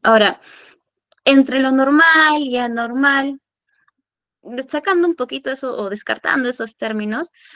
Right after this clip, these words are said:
porque usualmente nos hemos acostumbrado mucho a etiquetarnos, chicos, bueno o malo, ¿no? Normal o anormal. Y no se trata tanto de eso, sino se trata de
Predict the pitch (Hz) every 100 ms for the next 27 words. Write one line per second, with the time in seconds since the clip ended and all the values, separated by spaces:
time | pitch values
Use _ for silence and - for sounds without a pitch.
0 | - _ - 233 226 240 277 285 277 160
1 | 160 - - 262 285 269 233 220 220 233
2 | 233 226 226 254 247 - - 135 135 -
3 | 190 208 - 214 - 196 214 277 277 262
4 | 247 - 180 196 233 240 220 185 190 _
5 | _ _ 196 190 190 202 233 269 277 247
6 | 214 190 175 208 220 190 175 - - _
7 | _ - 285 339 381 330 330 302 302 269
8 | 262 254 214 202 185 - - 233 240 247
9 | 269 247 247 269 240 185